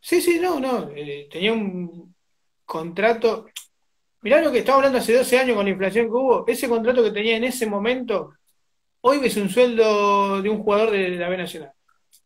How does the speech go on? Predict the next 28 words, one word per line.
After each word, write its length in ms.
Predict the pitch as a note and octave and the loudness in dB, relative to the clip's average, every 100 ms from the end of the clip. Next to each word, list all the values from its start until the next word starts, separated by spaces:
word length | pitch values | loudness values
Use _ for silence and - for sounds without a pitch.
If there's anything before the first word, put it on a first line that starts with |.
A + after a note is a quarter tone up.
| - | -4
hoy, 300 | G#3 F3+ - _ _ _ | 0 0 -4 _ _ _
doce 260 | G#3 G3+ G#3 | -8 -2 0
años 180 | G3 F3+ | 0 -2
después, 300 | E3 D3+ - _ - | -6 -10 -14 _ -12
así 200 | G3 A#3+ | -8 -4
que 60 | |
imagínate. 500 | A#3 G3 G#3 F3 - _ _ _ _ _ _ _ _ _ _ _ _ _ _ _ _ _ _ _ _ _ _ _ _ _ _ _ _ _ _ _ _ _ - | -4 -4 -6 -8 -12 _ _ _ _ _ _ _ _ _ _ _ _ _ _ _ _ _ _ _ _ _ _ _ _ _ _ _ _ _ _ _ _ _ -2
Y 100 | G3 | 0
encima 300 | F#3 B3+ A3+ | 2 4 4
se 120 | G3 | 0
ponía, 400 | F#3+ G3 F#3+ F#3 | 0 0 -2 -4
bueno, 320 | F3+ D3+ - _ - - - - - - _ _ - | -10 -14 -14 _ -20 -20 -18 -18 -20 -20 _ _ 2
pero 160 | A3+ | 4
está 200 | A3+ C4 | 6 6
bien, 220 | B3+ F#3 | 4 4
son 260 | F3+ E4 A#3 | 2 0 -2
cosas 260 | G3 A#3 F#3 | -2 0 -2
que 100 | F3+ | -4
pasaban. 460 | E3 D3+ D#3 C3+ - | -8 -8 -10 -12 -16
Yo 520 | - B3 C#4 C4+ - - | 2 4 6 4 -2 -12
en 160 | G3 | -4
ese 200 | G#3 G3 | -2 0
momento 640 | G3 G3+ A3+ A3+ A3 A3 A3 _ _ _ _ _ _ _ _ _ | 0 0 0 0 -2 -2 -8 _ _ _ _ _ _ _ _ _
jugaba 360 | E4+ G3 G#3+ G3+ | -8 0 2 4
con 120 | F#3+ | 2
los, 260 | F#3+ F#3 F#3+ | 2 0 0
los 200 | F#3+ F3+ | 2 2
Bepi, 460 | F3 - C#3 - | 2 0 -10 -16